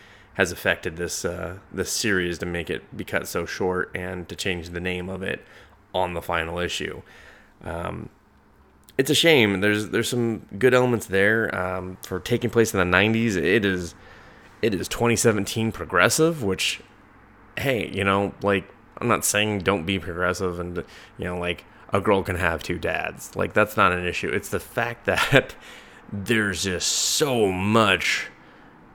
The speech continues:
in the nineties where I'm like, I was in the nineties. People were still pretty, I don't know, closed-minded, as they are still now, but it just, I don't know. Maybe, maybe it's just I wasn't looking, but there's just a lot of it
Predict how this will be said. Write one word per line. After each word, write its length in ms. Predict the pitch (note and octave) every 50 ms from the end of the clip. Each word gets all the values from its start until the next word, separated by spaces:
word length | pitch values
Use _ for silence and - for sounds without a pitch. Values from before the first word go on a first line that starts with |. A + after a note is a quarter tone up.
| - - - -
in 200 | B2 B2+ A#2+ A2+
the 100 | G#2 G2
nineties 1160 | F#2+ F#2+ G2+ G#2+ A2+ A2+ A2 G#2+ G#2 G2+ F2+ F2+ E2+ E2 E2 E2 D#2+ D#2+ D#2+ D#2+ - - - - - - -
where 120 | G2 F#2
I'm 100 | F#2 F2+
like, 260 | F2+ F2+ F2 - - - - -
I 140 | - G#3+ A#3+
was 160 | A#3 G2+ F#2
in 120 | B2 D3
the 80 | A2+ -
nineties. 440 | E3 E3 E3 E3+ E3+ E3+ E3 - -
People 340 | - - A3 G#3+ A3 G3+ D3+
were 140 | A2 F2
still 500 | - - - - - - E3 E3 E3 D3+
pretty, 840 | - - - - D3+ D3+ C#3+ C#3+ C3 A#2+ A#2+ A#2 A2 G#2 G2+ G2+ E2 -
I 200 | - B2 D2 C#2
don't 160 | - F#2+ F#2
know, 560 | F#2+ G#2 G#2 G2 F#2 F2+ F2+ F2 F2+ F#2 F#2 F#2+ - - - - - - - - - - -
closed-minded, 800 | - - G#2 A2 A2 F#2 E2+ F#2+ F#2+ G#2 A2+ A2 F#2+ F#2 F2+ E2+
as 220 | G2 C#3 D3 C3+
they 120 | B2 A#2+ A2+
are 160 | A2 A2 G#2
still 280 | - - - A#2 G2+ F#2
now, 380 | F#2+ G2+ B2 A2+ G2 F#2+ G2
but 320 | G2 F#2 F#2 F#2 E2+ - - - - - - - - - - - -
it 120 | G#2+ A2+
just, 360 | - G2+ G2 - - - - - - - - -
I 160 | - G2 F#2
don't 120 | E2 D#2+ D#2+
know. 160 | D#2 D2+ D2+
Maybe, 280 | D#2+ F2+ G2 G2 F2+
maybe 220 | D#2+ G2 G2+ G2 F#2+
it's 100 | F#2 F#2
just 180 | F#2 E2+ F2+
I 140 | F2 E2+ E2+
wasn't 260 | F2+ F#2+ F2 E2+ F2
looking, 300 | F#2+ G2+ F#2+ - A2 G#2
but 240 | F#2+ F#2 F2+ F#2 F#2
there's 200 | G2 G#2+ G#2 F#2
just 180 | F#2+ F#2+ - -
a 80 | D#2
lot 460 | E2+ E2+ F2 F2+ F#2 F#2 F2 F2 F2 F2
of 100 | F2 F2
it 220 | F2+ F2 -